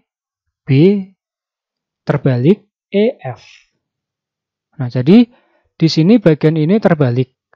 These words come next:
Yang harusnya D di sebelah kanan menjadi di sebelah kiri, C, B-nya juga terjadi pembalikan. Ini dinamakan sebagai inversi perisentrik. Nah,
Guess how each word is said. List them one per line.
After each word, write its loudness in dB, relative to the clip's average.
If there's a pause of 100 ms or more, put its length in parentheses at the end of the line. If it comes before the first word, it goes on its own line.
(120)
Yang -6 (120)
harusnya -6
D -4
di -4
sebelah -2
kanan -2
menjadi -8
di -20
sebelah -14
kiri, -4 (560)
C, -2
B-nya 0
juga -4
terjadi -10
pembalikan. -8 (560)
Ini -2
dinamakan -4
sebagai -4 (400)
inversi -2
perisentrik. -10
Nah, -12